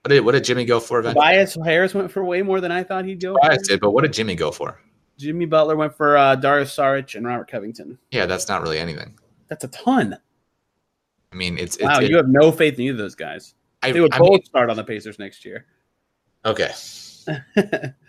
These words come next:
Speaker 1: What I mean by that is it's, it's, it's not earth-moving assets. It's two va-, very valuable role players, but it's not like superstar, superstar, top five pick kind of moving
Speaker 2: Two
Speaker 1: assets.
Speaker 2: very good starters is a lot to give up.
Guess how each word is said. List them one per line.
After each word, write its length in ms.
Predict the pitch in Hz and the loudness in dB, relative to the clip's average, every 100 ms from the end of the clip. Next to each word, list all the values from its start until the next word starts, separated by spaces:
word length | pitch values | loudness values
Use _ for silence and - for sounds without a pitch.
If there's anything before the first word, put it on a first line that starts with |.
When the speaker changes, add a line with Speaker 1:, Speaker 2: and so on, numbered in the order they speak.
| - | 2
Speaker 1:
What 140 | 135 | 2
I 40 | 135 | 4
mean 140 | 160 | 4
by 80 | 156 | 4
that 180 | 123 110 | 4 4
is 220 | 107 104 | 0 -4
it's, 140 | 101 - | -8 -8
it's, 220 | 117 - | -8 -6
it's 240 | 117 - | -8 -8
not 420 | 120 120 113 - - _ _ _ _ _ _ _ _ 110 | -4 -2 -2 -8 -20 _ _ _ _ _ _ _ _ 2
earth-moving 500 | 110 107 101 92 80 | 2 2 -4 -2 -4
assets. 640 | 80 - 64 - - _ _ _ _ _ - | -4 -6 -10 -12 -14 _ _ _ _ _ -6
It's 300 | 98 85 - | -4 -4 -6
two 380 | - - 147 135 | -6 0 2 2
va-, 300 | 107 113 123 98 | 2 2 2 0
very 480 | 113 127 123 107 - - | 2 2 0 -4 -10 -4
valuable 420 | 101 104 98 87 | 0 0 -2 -2
role 200 | 95 104 | 0 0
players, 320 | 151 143 147 | 0 -2 -2
but 120 | - | -4
it's 120 | 101 98 | -6 -2
not 220 | 104 98 | -2 0
like 320 | 98 90 - _ _ _ _ _ _ | -2 -2 -8 _ _ _ _ _ _
superstar, 520 | - 117 117 98 101 | -6 -4 -2 -2 -2
superstar, 440 | 92 107 98 101 90 | -2 -4 -4 -2 -2
top 220 | 98 - | -4 -2
five 240 | 98 92 | -2 -2
pick 300 | - 95 - | -2 -6 -6
kind 180 | - 85 | -12 -10
of 60 | 80 | -6
moving 160 | 82 | 0
Speaker 2:
Two 80 | 269 269 | 2 4
Speaker 1:
assets. 60 | |
Speaker 2:
very 280 | 185 202 214 | 4 4 2
good 240 | 180 190 - | 2 0 0
starters 500 | 165 156 151 123 123 | 2 2 2 -2 -4
is 100 | 117 | -6
a 60 | |
lot 240 | 110 113 117 | -4 -4 -6
to 60 | 113 | -12
give 140 | 90 | -12
up. 220 | 78 - | -12 -14